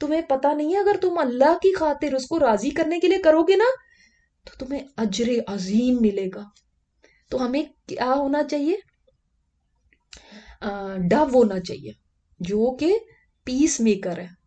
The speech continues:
जो, अ, अ, दोस्तियां कराता है, ना कि झगड़े कराने वाले हों, वो ना कि लगाइयां बुझाइयां करने वाली, फोन किया इधर उसको ये बताया, उसको उधर बताया, "तुम्हें पता है इस तरह हुआ, इस तरह हुआ, इधर text किया, उधर वो किया, इधर की लगाई बुझाई, उधर की उधर,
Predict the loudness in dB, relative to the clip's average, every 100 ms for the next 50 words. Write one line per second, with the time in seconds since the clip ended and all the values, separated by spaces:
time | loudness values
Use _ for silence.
0 | -14 -6 -2 -2 -2 -4 -6 -4 -6 -4
1 | -4 -2 -2 0 0 0 -4 -6 -12 -16
2 | _ _ _ -8 -2 -2 0 0 2 4
3 | 6 8 6 4 2 2 0 -4 -6 -12
4 | _ _ _ _ -4 0 2 0 0 2
5 | 4 2 2 2 4 2 2 0 0 0
6 | 0 -4 -2 -4 -2 -2 0 -2 0 2
7 | 2 0 -2 -2 -4 -4 -4 -8 -8 -8
8 | -8 -8 -4 -6 -6 -12 -10 -10 -8 -8
9 | -8 -8 -10 -10 -10 -12 -16 -14 -14 -14
10 | -18 -20 _ _ _ _ -20 -6 0 2
11 | 2 -2 -2 -8 -4 0 2 2 2 2
12 | -2 -6 -10 -12 _ _ -6 4 6 6
13 | -2 0 0 2 0 0 -4 -4 -4 0
14 | 0 0 -2 -4 -2